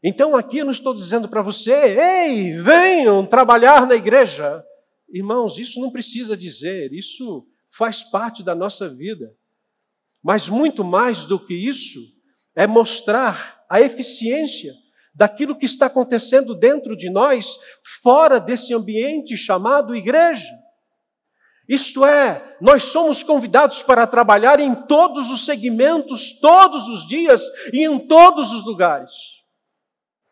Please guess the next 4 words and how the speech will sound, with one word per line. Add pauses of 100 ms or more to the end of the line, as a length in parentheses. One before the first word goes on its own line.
(1400)
É
uma
luta
diária